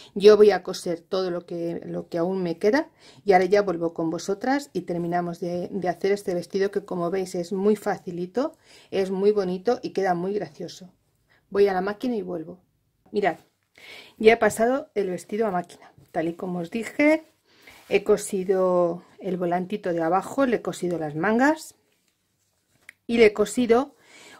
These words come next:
un dobladillo, le he cosido un dobladillo por la parte de, del interior. Esta parte la he hecho a mano porque no quería que por delante se me viese nada. Y ahora lo que veis por aquí es que le he metido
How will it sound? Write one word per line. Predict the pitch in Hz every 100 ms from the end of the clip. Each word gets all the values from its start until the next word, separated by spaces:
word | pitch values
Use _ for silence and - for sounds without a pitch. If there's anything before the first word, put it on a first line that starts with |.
| _
un | 220 214
dobladillo, | 196 185 190 226 220 226 247 285 _ _ _ _ _ _ _ _ _ _ -
le | 202
he |
cosido | 208 196 214 180 165 -
un | 202
dobladillo | 196 196 202 208 233 208 233 294 - _ _ - - _ -
por | 196
la | 180 170
parte | 190 190 233 262 - -
de, | 202 180 175 170 170 165 156 -
del | 185 175
interior. | 170 165 160 165 - _ _
Esta | - 185 208
parte | 220 220 285 277
la | 185 175
he | 165
hecho | 160 -
a | 170
mano | 175 196 214
porque | - - 185 170
no | 190 185
quería | 185 170
que | 165 180
por | 180
delante | 170 170 180
se | 202 202
me | 175
viese | 160 160 151 160
nada. | 151 143 139 - _ - - -
Y | 254
ahora | 254 247
lo | 202 175
que | 180
veis | 180 175
por | 208 196
aquí | 196 262 254 _ -
es | 196 185
que | -
le | 170
he |
metido | 175 180 226 220 240